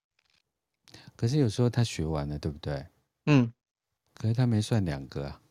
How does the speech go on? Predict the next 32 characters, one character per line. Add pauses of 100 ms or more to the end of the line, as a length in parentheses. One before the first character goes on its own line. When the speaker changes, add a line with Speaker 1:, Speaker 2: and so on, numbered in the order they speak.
(220)
Speaker 2:
那
学
得
好
不
好
是
你，
Speaker 1:
他
实
战， (220)
实， (160)
他
Speaker 2:
学
得
好
不
好
是
另
外
一
回
事，
可
是
他
必
须
先
学
完。